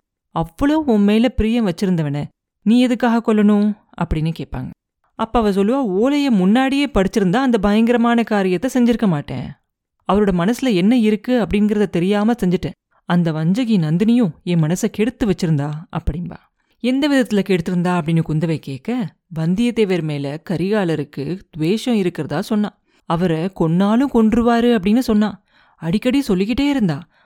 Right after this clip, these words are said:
அதுக்கு தகுந்த மாதிரி கரிகாலரும் கையில வாளை தூக்கிக்கிட்டு, "எங்கே அந்த வந்தியத்தேவன்? அவனை இதோ கொன்னுடுறேன்" அப்படின்னு சொல்லிக்கிட்டே கூத்தாடினாரு. நான் உண்மை அப்படின்னே நம்பிட்டேன். உடனே என் கையில இருந்த கத்தியால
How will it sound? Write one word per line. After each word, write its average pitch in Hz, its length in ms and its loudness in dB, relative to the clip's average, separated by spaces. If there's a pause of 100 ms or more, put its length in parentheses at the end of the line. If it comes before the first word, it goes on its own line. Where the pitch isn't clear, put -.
(120)
அதுக்கு 175 360 -2
தகுந்த 180 380 0
மாதிரி 190 520 -2
கரிகாலரும் 220 600 0
கையில 196 340 0
வாளை 170 420 -2
தூக்கிக்கிட்டு, 185 500 -4 (360)
"எங்கே 233 300 2
அந்த 254 180 2
வந்தியத்தேவன்? 190 680 0 (320)
அவனை 165 380 0
இதோ 262 380 0
கொன்னுடுறேன்" 220 520 2 (140)
அப்படின்னு 196 280 0
சொல்லிக்கிட்டே 180 760 -4
கூத்தாடினாரு. 226 580 -2 (360)
நான் 165 200 -2
உண்மை 202 440 2
அப்படின்னே 175 340 -2
நம்பிட்டேன். 208 520 -2 (180)
உடனே 190 460 2
என் 233 60 2
கையில 170 200 -2
இருந்த 190 320 0
கத்தியால 196 640 -6